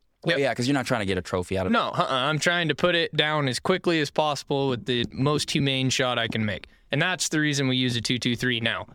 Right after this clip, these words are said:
Speaker 1: But we went up to this guy's house, and he was a cop, and so he wanted to shoot it with his pistol, and, I mean, it was a barrel.
Speaker 2: With his pistol?
Speaker 1: Yeah. Yeah, he had a forty-five.
Speaker 2: Okay.
Speaker 1: So, I mean, it was
Speaker 2: Still, though.
Speaker 1: it was definitely a healthy enough round to do it, but this cow had the will to survive, man. He shot it,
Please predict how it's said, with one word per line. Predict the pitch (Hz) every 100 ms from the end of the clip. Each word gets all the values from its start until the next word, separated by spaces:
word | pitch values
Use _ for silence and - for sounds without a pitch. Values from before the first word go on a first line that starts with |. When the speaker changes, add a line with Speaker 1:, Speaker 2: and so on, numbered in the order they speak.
| - _ - - -
Speaker 1:
But | 160 151 -
we | 160 165
went | 180
up | 185 -
to | 165
this | 156 -
guy's | 143 143
house, | 127 117 123
and | 117
he | 151
was | 165
a | 147
cop, | - 107 120 -
and | 113 107 - _ _ _ _ _
so | -
he | 202
wanted | 190 175
to |
shoot | 180 165
it |
with | 147
his | 143
pistol, | - 131 - 135 135
and, | 131 123 117
I | 147
mean, | 147
it | 165
was | 151 131
a |
barrel. | 120 120 117
Speaker 2:
With | 120 175
his | 143
pistol? | - - 208 - 98 92
Speaker 1:
Yeah. | 139 135 123 120 - - _ -
Yeah, | 170
he | 180
had | 190
a |
forty-five. | 151 180 131 135 107 107 _ _ -
Speaker 2:
Okay. | 139 131
Speaker 1:
So, | -
I | 180 165
mean, | 175
it | 208
was | 202 147
Speaker 2:
Still, | 185 147
though. | 90 87
Speaker 1:
it | -
was | 240 185
definitely | 269 262 254 220
a | 180
healthy | 185 180 160
enough | 156 151
round | 147 160
to | 120
do | 127
it, | 165 - - _ _ -
but | 147 - _ _ _ _ _ _ _ 160 151
this | 160 185 -
cow | 165 139
had | 127 113
the | 113
will | 127 127
to | 120
survive, | - 127 120 117 110
man. | 120 117 117
He | 165
shot | 156 175 160
it, | 156